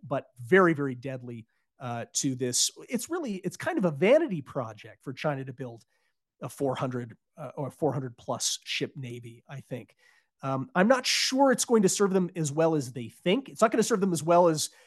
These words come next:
the Great White Fleet <laughs> and, and serve Teddy Roosevelt or John Lehman's six hundred ship navy served the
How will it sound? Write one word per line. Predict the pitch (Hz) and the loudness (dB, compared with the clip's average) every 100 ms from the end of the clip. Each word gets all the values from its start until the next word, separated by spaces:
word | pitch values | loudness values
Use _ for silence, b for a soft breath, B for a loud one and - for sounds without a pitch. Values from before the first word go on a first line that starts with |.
| b | b
the | 170 | -2
Great | 165 180 | 2 2
White | 170 156 - | 4 0 0
Fleet | 175 190 202 | 0 0 0
<laughs> | - | -6
and, | 156 160 - | -6 -6 -6
and | 156 143 - _ _ | -8 -8 -10 _ _
serve | 131 - 180 170 170 | -4 2 4 4 2
Teddy | - 185 | 2 2
Roosevelt | 156 165 175 170 170 170 | 6 4 4 4 2 0
or | 151 | -4
John | 139 165 160 | 2 2 2
Lehman's | 160 170 156 - | -2 -4 -4 -4
six | 170 180 | -4 -4
hundred | 156 | -6
ship | 170 170 | -6 -8
navy | 156 156 156 147 | -4 -4 -4 -8
served | - 151 151 135 | -8 -6 -6 -8
the | 135 | -16